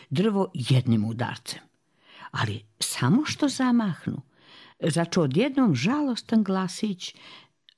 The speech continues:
a uskoro se pojavila vila. Ona stade kumiti i preklinjati drvoseču,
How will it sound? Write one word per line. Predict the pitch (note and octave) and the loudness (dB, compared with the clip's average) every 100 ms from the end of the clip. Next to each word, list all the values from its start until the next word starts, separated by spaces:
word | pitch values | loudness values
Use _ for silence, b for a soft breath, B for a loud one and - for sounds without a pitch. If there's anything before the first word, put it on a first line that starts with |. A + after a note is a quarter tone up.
| _ _ _ | _ _ _
a | C3+ C3+ | -4 -2
uskoro | - - G3 G3+ | -6 -2 -2 0
se | - | -2
pojavila | F#3+ F3 D#3 D3 C#3+ C#3+ | -2 0 2 2 0 0
vila. | C3 B2+ C3 C#3 D#3 - _ b b b b b | -2 -6 -6 -8 -10 -14 _ b b b b b
Ona | G#3 A3+ | 2 2
stade | G#3+ - A#3+ G#3+ F3+ B | 2 0 0 0 -4 B
kumiti | - D4 D#4+ D4 C4+ - | -4 2 4 4 4 4
i | G3+ | 2
preklinjati | F3+ A3+ A3+ B3 A#3 F3+ F#3+ | 2 0 0 0 2 2 0
drvoseču, | F3 F#3 F#3+ F3+ G3+ E3+ | 0 0 0 -2 -2 -2